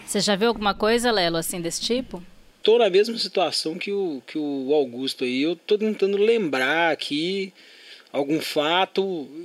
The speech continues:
Speaker 2: que já ouvimos várias vezes. "Ah, é mais gostosa, não sei o que tem." Isso aí, claro, velho. Isso aí eu já ouvi várias vezes, entendeu? Tipo assim, pô, você tá ali pra curtir a menina cantando, tocando a guitarra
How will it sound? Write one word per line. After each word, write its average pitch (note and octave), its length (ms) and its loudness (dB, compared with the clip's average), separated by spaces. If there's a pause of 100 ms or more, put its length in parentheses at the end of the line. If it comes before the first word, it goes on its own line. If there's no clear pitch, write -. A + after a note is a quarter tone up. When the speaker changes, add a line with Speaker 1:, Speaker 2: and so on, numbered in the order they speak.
Speaker 2:
que F#3+ 180 2
já C#4 160 4
ouvimos F3+ 640 0
várias E3 640 2
vezes. C3+ 460 -2
"Ah, D3+ 420 2
é A#2+ 800 0 (840)
mais A2 160 -20
gostosa, G3+ 760 -2
não E3+ 100 -20
sei G3+ 140 -4
o G3 40 -4
que F#3+ 60 -6
tem." G3 720 -4
Isso F3 180 -2
aí, G3 280 0 (220)
claro, F3+ 340 2
velho. F#2+ 320 -14 (200)
Isso - 220 -2
aí B2+ 120 -2
eu G3+ 140 0
já D#4+ 80 0
ouvi G#3+ 200 -2
várias E3 440 -2
vezes, F#3 380 -2
entendeu? A#2 360 -4
Tipo - 160 -8
assim, D3 240 0 (720)
pô, D#3 160 0
você C3+ 100 -6
tá D#3+ 180 0
ali D#3 200 2
pra D3+ 200 -2
curtir D#3 400 0
a D3 40 2
menina C#3 340 -2
cantando, C#3 480 -2
tocando C3+ 380 -6
a - 20 -6
guitarra A2+ 800 -4